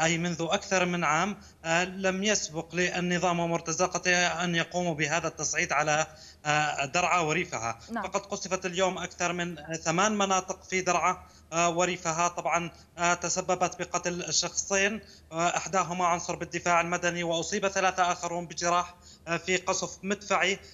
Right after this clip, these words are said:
Speaker 1: على بلدة ناحتة. آه، أيضا أصيب أربع مدنيون، بينهم طفل والع-، و...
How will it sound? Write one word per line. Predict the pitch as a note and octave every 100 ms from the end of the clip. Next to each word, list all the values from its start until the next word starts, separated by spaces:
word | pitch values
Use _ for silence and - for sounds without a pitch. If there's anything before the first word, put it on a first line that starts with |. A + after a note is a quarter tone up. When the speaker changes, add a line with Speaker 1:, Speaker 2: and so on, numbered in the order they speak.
| -
Speaker 1:
على | C#3+ E3 F3 F3 D#3+ D3+
بلدة | F3+ F3+ F3 E3+
ناحتة. | F3 C#3+ - B2+ - - -
آه، | F3+
أيضا | A3 A3+ G#3 G3+
أصيب | F3+ G#3+
أربع | G3 F#3 F#3 F#3
مدنيون، | F#3 F#3 F#3 G3+ G3 F3
بينهم | F#3+ F#3+ F3 F#3
طفل | F3 G#3+ G#3+ G#3+ - - -
والع-، | F3 F#3 F3 F3+ E3+ F3 -
و... | E3+ F3+